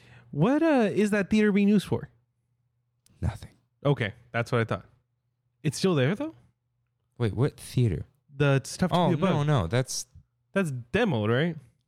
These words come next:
Speaker 2: No, I think you, you go underground a little bit.
Speaker 1: For what?
Speaker 2: Spider-Man has a decline.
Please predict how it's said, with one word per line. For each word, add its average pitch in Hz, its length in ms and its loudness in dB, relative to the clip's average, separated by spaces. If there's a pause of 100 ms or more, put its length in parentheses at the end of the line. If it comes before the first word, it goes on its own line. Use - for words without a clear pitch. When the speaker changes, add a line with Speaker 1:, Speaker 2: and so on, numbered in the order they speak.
(160)
Speaker 2:
No, 139 240 2
I 110 80 2
think 165 200 -2
you, 165 180 0
you 131 240 2
go 156 460 0
underground 139 440 0
a 98 40 0
little 82 200 0
bit. 78 200 -4 (840)
Speaker 1:
For 143 120 -2
what? 139 220 -2 (380)
Speaker 2:
Spider-Man 151 600 0
has 143 160 2
a 113 60 -2
decline. 110 500 0